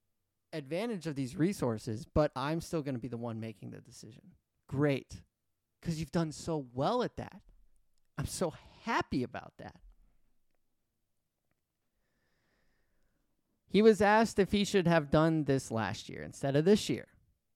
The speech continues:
And then he said that he stood by giving Nagy and Pace another shot because, quote, "They earned it." The hell did they earn?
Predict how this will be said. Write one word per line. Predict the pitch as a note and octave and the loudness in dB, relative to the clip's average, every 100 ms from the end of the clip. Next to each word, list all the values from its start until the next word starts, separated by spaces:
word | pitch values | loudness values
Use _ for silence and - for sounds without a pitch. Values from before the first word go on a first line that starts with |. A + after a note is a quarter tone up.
| _ _ _ _ - | _ _ _ _ -4
And | C3+ | 0
then | D3 | 2
he | D#3 | 0
said | C#3+ - - F#3 F3+ C#3+ | -2 -8 -2 2 2 0
that | C#3 | -2
he | C3+ | -4
stood | - - E3+ C#3+ | -6 -4 -2 0
by | D#3 | -2
giving | C#3 C#3+ C#3 C3+ | -2 -4 -4 -4
Nagy | C#3 C3+ C3 | -2 -2 -2
and | B2 | 0
Pace | C#3+ B2 C3 | 0 0 -2
another | B2 A2+ A2 | -2 0 0
shot | - C3+ G2+ | 2 2 2
because, | B2 - G#3 G3+ E3 | -4 4 8 8 4
quote, | - C4 A3 - - _ _ _ - | 6 8 10 8 0 _ _ _ 4
"They | D3 F3 - | 6 6 4
earned | D3 A#2 - | 2 0 -4
it." | - - - _ _ | -12 -18 -20 _ _
The | A3+ | 6
hell | G3 A#3+ B3+ | 8 10 10
did | G#3+ E3+ | 10 10
they | F3 E3+ | 10 8
earn? | F#3+ G#2+ | 4 2